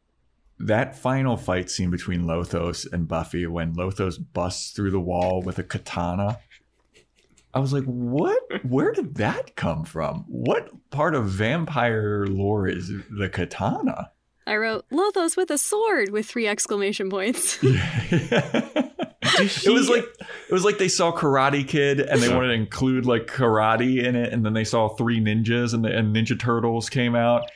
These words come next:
Speaker 1: and they're like, "Well,
Speaker 3: <laughs>
Speaker 1: p-, kids love," 'cause this also had a very Ninja Turtles-y vibe to me,
Speaker 3: Mm-hmm.
Speaker 1: to it as well. Like, there's goofiness, there's surf rock, and karate, and I was just like,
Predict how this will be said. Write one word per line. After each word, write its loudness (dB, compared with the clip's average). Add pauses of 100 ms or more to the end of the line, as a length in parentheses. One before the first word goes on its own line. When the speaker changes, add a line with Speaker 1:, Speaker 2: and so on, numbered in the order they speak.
(160)
Speaker 1:
and 0
they're 2
like, 2
"Well, 2 (120)
Speaker 3:
<laughs> -12
Speaker 1:
p-, -2
kids 2
love," 2 (220)
'cause 0
this 0
also 2
had 2
a 0
very 0
Ninja 2
Turtles-y 0
vibe 0
to -2
me, 0
Speaker 3:
Mm-hmm. -8
Speaker 1:
to 0
it 0
as -4
well. 2
Like, -4 (320)
there's 2
goofiness, 2
there's -2 (180)
surf -2
rock, 2 (640)
and 0 (320)
karate, 2
and 0
I 2
was -4
just -6
like, -8